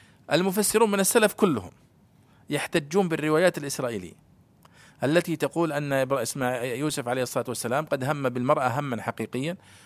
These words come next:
ويعني كاد أن يقع في ال-، في، في ال-، في الزنا أو الفاحشة. لكن الله يعني عصمه عن ذلك.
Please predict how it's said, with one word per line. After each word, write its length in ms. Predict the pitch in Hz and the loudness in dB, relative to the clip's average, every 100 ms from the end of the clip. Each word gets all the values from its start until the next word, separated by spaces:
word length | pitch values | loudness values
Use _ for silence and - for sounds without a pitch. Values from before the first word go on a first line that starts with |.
| _ | _
ويعني 800 | - 123 120 117 113 110 110 117 | -2 2 4 4 2 0 -4 -6
كاد 360 | 117 143 160 156 | -4 2 4 4
أن 140 | 139 | 0
يقع 220 | 143 - | 0 2
في 100 | 117 | 0
ال-، 280 | 120 113 - - - _ | 0 -4 -6 -18 -20 _
في، 260 | - 120 120 | -10 -8 -8
في 80 | - | -10
ال-، 140 | 113 | -10
في 60 | 98 | -8
الزنا 300 | 113 104 87 | -6 -6 -4
أو 180 | 107 104 | -4 -4
الفاحشة. 400 | 101 90 - - _ _ _ _ _ | -6 -10 -12 -20 _ _ _ _ _
لكن 320 | 185 - 165 | -2 -2 -2
الله 300 | 151 139 151 | 0 4 4
يعني 320 | 143 110 123 123 | 4 -2 -4 -4
عصمه 420 | 113 156 143 113 | -4 -2 0 0
عن 160 | 101 | 0
ذلك. 260 | 90 87 - | -6 -10 -16